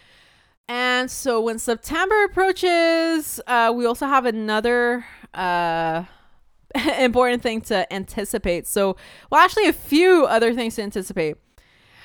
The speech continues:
Um, we have celebrity boxing coming our way g-, again. <laughs> Okay. And I know, uh, we've had some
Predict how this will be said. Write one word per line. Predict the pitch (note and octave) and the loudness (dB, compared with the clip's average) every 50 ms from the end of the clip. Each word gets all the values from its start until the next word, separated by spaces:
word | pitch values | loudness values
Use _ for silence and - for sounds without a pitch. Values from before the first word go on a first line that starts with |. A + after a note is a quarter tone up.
| - - - - - - _ _ | -20 -20 -20 -20 -20 -20 _ _
Um, | - - B3 B3+ C4 C4 C4+ C4+ C4+ B3 - | 0 4 6 8 8 8 8 6 4 2 0
we | C4+ | 2
have | D#4 F4+ F5+ | 2 2 4
celebrity | - A4 E4 C#4+ C#4 C#4+ D#4 E4+ E4+ D#4 C4+ | 2 0 0 2 4 4 4 4 2 2 4
boxing | A3 B3 B3+ C#4 - F#4+ D#4+ | 6 8 8 8 6 2 -2
coming | C#4 D#4 C4 B3 B3 | -2 -2 -4 -2 -2
our | A#3+ A3+ | -2 0
way | A3+ A3 A3+ A#3 C4+ C4+ | 0 2 2 2 2 0
g-, | A#3 B3+ B3 B3+ - _ | -2 -8 -10 -10 -8 _
again. | A#3+ A#3+ A3+ - - - A3 G#3 G#3+ B3 C#4+ B4 B4+ A#4 - - G#3+ - - - | -4 -4 -4 -4 -4 -2 0 0 0 -2 -2 -4 -6 -8 -8 -12 -14 -14 -8 -6
<laughs> | C4 - - D#5 D5+ - - - A#4 G#4 - - | -4 -4 -4 -4 -6 -4 0 2 4 4 4 2
Okay. | C#4 C4 A3 A#3 G3+ E3+ - - - - - - - - B3+ - | 0 -2 -2 -2 -2 -4 -4 -6 -12 -16 -18 -20 -20 -20 -18 -10
And | - G#3+ G#3+ A3 | -6 -4 -2 -2
I | A3 A3 | -2 0
know, | A3+ A#3+ B3+ C4+ C4+ C4+ C#4 C4+ B3 - | 0 2 4 6 6 6 4 2 0 -2
uh, | - G#3+ A3 G#3+ G3+ G#3+ | -2 0 0 0 0 -2
we've | A#3 A#3+ A3 A3+ | -4 -8 -8 -6
had | A#3 - A3+ B3 B3 - | -2 0 0 0 -2 -4
some | - B3+ A#3 G#3+ G#3+ G#3 | -6 -8 -6 -6 -6 -8